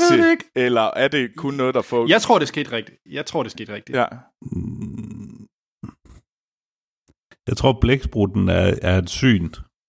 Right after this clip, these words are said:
Speaker 3: Men at, men at, øh, at Thomas, han har siddet deroppe og bare, øh, rykket i banditten, øh, i sin egen galskab og, og betagethed af, af, af lyset. Øh,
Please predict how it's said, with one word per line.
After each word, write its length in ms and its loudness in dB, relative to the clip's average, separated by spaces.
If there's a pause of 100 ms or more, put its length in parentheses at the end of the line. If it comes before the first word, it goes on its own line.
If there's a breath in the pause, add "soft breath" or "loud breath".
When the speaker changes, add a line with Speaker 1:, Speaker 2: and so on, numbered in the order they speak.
(1700)
Speaker 3:
Men 240 2
at, 220 2 (100)
men 180 -4
at, 220 0
øh, 420 2
at 160 -4 (100)
Thomas, 360 4
han 160 0
har 60 2
siddet 340 2
deroppe 520 -2
og 260 -8
bare, 480 2
øh, 40 0
rykket 320 2
i 60 4
banditten, 560 -2 (460)
øh, 220 0
i 260 0 (100)
sin 120 2
egen 240 4
galskab 600 2
og, 240 -2
og 300 -2
betagethed 720 0
af, 280 -2
af, 260 -2 (140)
af 220 -4
lyset. 460 2 (1160)
Øh, 640 -6